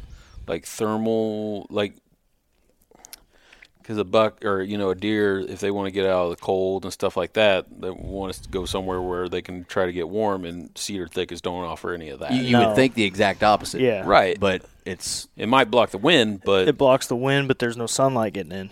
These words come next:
Speaker 1: Right.
Speaker 3: Yeah.
Speaker 1: Okay.
Speaker 3: So what I like to do, <clears throat> side note on the deer version of this, is think about where you wanna be,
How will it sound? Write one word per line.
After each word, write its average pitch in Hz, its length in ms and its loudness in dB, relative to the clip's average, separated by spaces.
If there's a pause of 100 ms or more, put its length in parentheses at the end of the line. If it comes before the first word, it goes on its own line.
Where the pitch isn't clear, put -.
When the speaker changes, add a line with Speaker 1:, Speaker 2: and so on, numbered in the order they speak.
(140)
Speaker 1:
Right. 92 240 -2 (280)
Speaker 3:
Yeah. 110 180 -4
Speaker 1:
Okay. 78 100 -10 (300)
Speaker 3:
So 104 440 -6 (1300)
what 131 380 2
I 131 160 10
like 127 160 6
to 131 80 -4
do, 123 520 4 (280)
<clears throat> - 240 -20
side 127 380 8
note 120 260 0
on 120 140 -4
the 110 60 -8
deer 117 520 -2 (260)
version 110 360 -6
of 107 120 -8
this, 104 300 -2
is 104 380 -8 (440)
think 170 180 8
about 135 220 10
where 127 160 6
you 127 140 2
wanna 117 240 -2
be, 110 420 -4